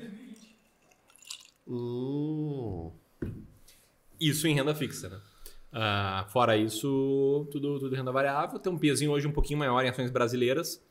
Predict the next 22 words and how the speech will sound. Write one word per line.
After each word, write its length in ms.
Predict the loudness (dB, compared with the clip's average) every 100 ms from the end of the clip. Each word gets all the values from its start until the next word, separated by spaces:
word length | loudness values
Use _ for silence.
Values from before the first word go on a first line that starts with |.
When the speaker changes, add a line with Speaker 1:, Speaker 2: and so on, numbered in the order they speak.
| _ _ _
Speaker 2:
que 100 | -6
a 40 | -4
gente 320 | -4 -4 -6
abriu 260 | -4 -2
um 40 | -4
fundo 440 | -4 -6 -6 -8
dois 220 | -4 -4 -2
anos 140 | -6
atrás, 280 | -6 -6 -6
deixa 120 | -8
eu 20 |
botar 240 | -10 -6 -6
seed 200 | -6 -8
money, 360 | -8 -6 -6
daí 240 | -6 -8 -8
meu 140 | -8
dinheiro 260 | -8 -10 -12
ficou 220 | -12 -10
um 20 |
pouquinho 260 | -10 -10 -8
mais 220 | -8 -6
lá. 260 | -8 -8